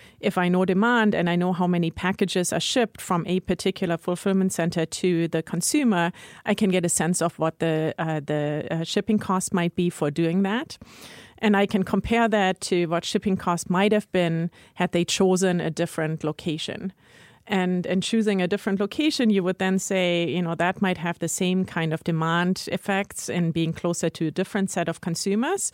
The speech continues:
who may look different from the ones you're serving now. And it might similarly have, uh,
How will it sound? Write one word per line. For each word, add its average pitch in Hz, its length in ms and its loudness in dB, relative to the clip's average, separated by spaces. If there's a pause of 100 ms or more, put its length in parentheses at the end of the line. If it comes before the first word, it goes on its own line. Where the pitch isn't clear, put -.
(420)
who 185 160 0
may 190 440 4
look 185 280 -2
different 185 440 0
from 170 360 0
the 165 80 -2
ones 170 300 -2
you're 170 100 0
serving 170 460 -2
now. 196 440 0 (380)
And 220 200 2
it 208 120 2
might 202 220 2
similarly 196 500 2
have, 175 640 -2
uh, 170 300 0